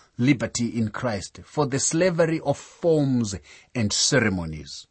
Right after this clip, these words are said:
That is why he said, "I am afraid for you." And remember, he is speaking on this subject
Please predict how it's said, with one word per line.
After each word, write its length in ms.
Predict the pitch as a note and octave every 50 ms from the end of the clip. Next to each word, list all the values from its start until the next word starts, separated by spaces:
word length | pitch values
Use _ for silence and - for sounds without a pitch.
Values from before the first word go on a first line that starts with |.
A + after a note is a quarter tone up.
| _ _ _ _ _ _ _ _ _ _ _
That 200 | - B2 C3 -
is 220 | C3+ C#3+ A#2 F#2
why 220 | A#2+ B2 B2+ C3 B2
he 160 | G2+ G2+ A#2+
said, 400 | - - - E2 C#2+ C#2 - - _ _ _ _ _ _ _ _ _ _ _ -
"I 120 | B2+ C3
am 200 | - C#3 B2+ A#2+
afraid 580 | A#2+ A#2+ - - - - B2 C3 C3 B2 G#2 -
for 220 | - - G#2+ F#2+
you." 260 | E2+ E2 F2+ D#2 D2+ _ _ _ _ _ _ _ _ - _ -
And 260 | G2+ G2 F#2 E2+ E2+
remember, 520 | G#2 A2+ A2+ A#2 B2 B2+ C3 B2 A#2+ A#2+ - _ _
he 260 | _ - D#3+ D#3+ - D3+
is 220 | A#2+ - B2+ A#2+
speaking 520 | - - - - F3 E3+ - - D3+ D3
on 220 | B2 C#3 C3 B2+ A#2
this 220 | A#2+ C#3+ C#3 -
subject 640 | - - - C#3+ B2+ A2+ G#2+ - F#2+ E2+ - -